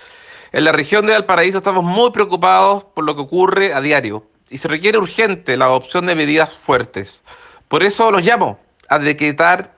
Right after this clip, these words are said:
estado de excepción o bien aplicar la ley de infraestructura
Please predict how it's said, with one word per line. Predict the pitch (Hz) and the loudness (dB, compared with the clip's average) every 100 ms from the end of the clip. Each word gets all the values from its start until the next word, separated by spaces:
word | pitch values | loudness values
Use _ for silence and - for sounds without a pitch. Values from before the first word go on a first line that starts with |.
| - | -10
estado | 143 143 - 160 165 165 160 | -10 -8 -2 2 4 4 2
de | 160 - | 0 -2
excepción | - - 104 - 175 202 208 | -10 -10 -10 -2 0 0 -6
o | - 175 | -2 0
bien | 233 247 240 _ _ _ _ _ - | 2 0 -2 _ _ _ _ _ -4
aplicar | 135 147 147 202 | -4 -2 0 0
la | 196 | 2
ley | 208 240 233 | 2 0 -2
de | 135 156 180 | -4 -4 -2
infraestructura | 143 135 147 143 135 165 170 | -6 -6 -6 -6 -6 -2 -2